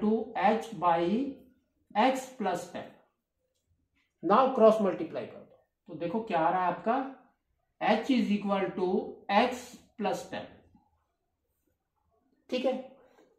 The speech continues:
अब आपको क्या करना है, ये वाली वैल्यू x जहां पर पोजीशन है, तो वहां पर हम h by रूट थ्री डाल देंगे। तो देखो आपका क्या आएगा,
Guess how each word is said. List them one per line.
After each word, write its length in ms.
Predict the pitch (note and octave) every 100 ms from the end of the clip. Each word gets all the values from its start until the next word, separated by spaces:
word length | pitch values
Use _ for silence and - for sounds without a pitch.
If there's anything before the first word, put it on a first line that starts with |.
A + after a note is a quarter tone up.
| -
अब 180 | G#3 A3
आपको 340 | F#3+ F#3+ A3
क्या 200 | G#3+ F3+
करना 260 | G3 F#3 G3
है, 360 | A3+ A#3+ F3+
ये 160 | G3+ B3
वाली 360 | C#4 C4+ C4+ G#3+
वैल्यू 360 | G3 F3 E3 - - - _ -
x 180 | F3 G3+ - - - - _ - _ _ _ _
जहां 300 | - C3 C#3+ D3+
पर 140 | G#3+
पोजीशन 480 | F3+ E3+ E3+ A3 G#3+
है, 260 | G3+ A#3 - - - _ _ _ -
तो 80 | B3
वहां 320 | G3+ F#3 B3+
पर 120 | B3+
हम 200 | B3+ C#4 -
h 200 | A3+ - A3
by 160 | A#3
रूट 260 | G#3 G3+ -
थ्री 140 | F#3+
डाल 180 | D3+ A#2
देंगे। 360 | - - - - _ _ _ _ -
तो 60 |
देखो 300 | D#3+ E3+ A3
आपका 240 | G3+ D#3+ D#3+
क्या 200 | - A#2
आएगा, 200 | F2